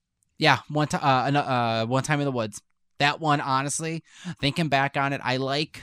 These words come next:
the, uh, part four one.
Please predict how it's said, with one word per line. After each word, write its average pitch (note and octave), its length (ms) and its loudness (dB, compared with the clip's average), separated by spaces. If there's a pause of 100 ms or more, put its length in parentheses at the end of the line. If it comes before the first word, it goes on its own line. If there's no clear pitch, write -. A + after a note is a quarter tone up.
the, B2+ 580 -4
uh, G#2+ 200 -6
part C#3 300 -2
four C#3 540 -4 (920)
one. G#3+ 360 -2